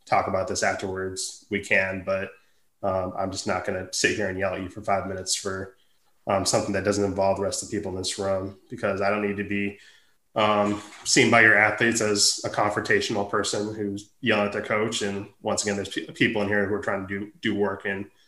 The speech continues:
get their post-game press conference in and done and get, get home to their families. So I wish I would have not, um, engaged and, asked the coach to step outside, which I'm sure he would have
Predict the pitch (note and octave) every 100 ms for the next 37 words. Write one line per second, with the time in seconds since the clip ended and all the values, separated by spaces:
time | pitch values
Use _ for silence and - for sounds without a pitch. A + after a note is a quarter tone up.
0 | _ _ _ G#2+ G2+ G2+ G2 G2 - A#2+
1 | G#2 A2 G2+ G#2 G#2 A#2 G#2 G#2+ - G#2+
2 | G2+ G2+ - G#2 G2+ G2+ G2+ G2+ G2 -
3 | G#2 G#2 A2 G#2 G2+ F#2+ F#2 G2+ F#2+ F#2+
4 | F#2+ - G2+ G2+ - - _ _ A2 G#2+
5 | G#2+ A2 G2+ G2+ F#2+ G2+ G2 F#2+ - G2
6 | F#2+ F#2+ - - G#2+ G2+ G2 G2+ G2+ F#2
7 | G2 G2 - _ _ _ - G2+ - G2+
8 | G#2+ G2+ - G#2 F#2 F#2 - - C#3+ -
9 | F#2+ - G2 G#2+ G#2+ F#2+ G#2+ G2+ G2+ F#2+